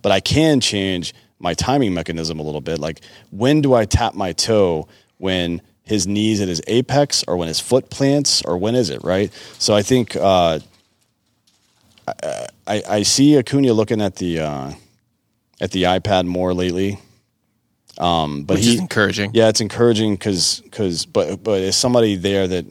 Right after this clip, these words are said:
Speaker 1: under-, so look, you can be a great fucking baseball player and you can be a goddamn rocket scientist and not understand what you're seeing when you watch yourself try to hit.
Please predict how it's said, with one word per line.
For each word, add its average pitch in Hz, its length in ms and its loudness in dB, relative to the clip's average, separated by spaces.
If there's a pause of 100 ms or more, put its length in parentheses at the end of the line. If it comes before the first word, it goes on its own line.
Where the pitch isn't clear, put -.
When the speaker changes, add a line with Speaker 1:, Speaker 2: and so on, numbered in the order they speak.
(680)
Speaker 1:
under-, 104 220 -2
so 107 400 0
look, 104 360 0
you 151 80 2
can 156 140 0
be 110 120 0
a 85 40 -2
great 90 320 -4
fucking 92 300 -4
baseball 92 400 -2
player 85 460 -4 (360)
and 101 100 -6
you 98 60 -2
can 98 120 -2
be 101 140 0
a 85 40 -4
goddamn 95 440 -2
rocket 92 280 -2
scientist 82 420 -4
and 85 80 -4
not 87 200 -2
understand 87 680 -4
what 82 140 -6
you're 69 100 -10
seeing 82 360 -4
when 78 100 -8
you 78 100 -8
watch 85 300 0
yourself 78 520 -2
try 76 200 -2
to 65 60 -2
hit. 73 260 -4